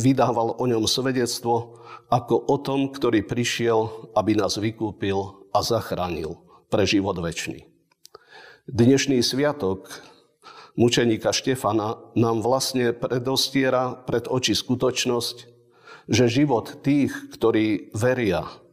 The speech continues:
vyznávajú a nasledujú Spasiteľa, býva neraz podobný údelu samotného Ježiša Krista. On to prizvukoval aj svojim učeníkom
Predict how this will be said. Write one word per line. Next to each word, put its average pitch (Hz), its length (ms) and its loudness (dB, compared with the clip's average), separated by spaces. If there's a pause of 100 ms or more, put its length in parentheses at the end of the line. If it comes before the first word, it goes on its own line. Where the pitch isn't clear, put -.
(340)
vyznávajú 110 1120 2
a - 80 -2
nasledujú 127 640 2
Spasiteľa, 120 880 0 (320)
býva 123 400 4
neraz 135 360 2
podobný 135 640 0 (200)
údelu 120 640 2
samotného 117 760 0
Ježiša 107 480 0
Krista. 82 560 -4 (760)
On 127 200 6
to 131 160 0
prizvukoval 113 760 0
aj 104 160 -4
svojim 113 280 2
učeníkom 110 640 -2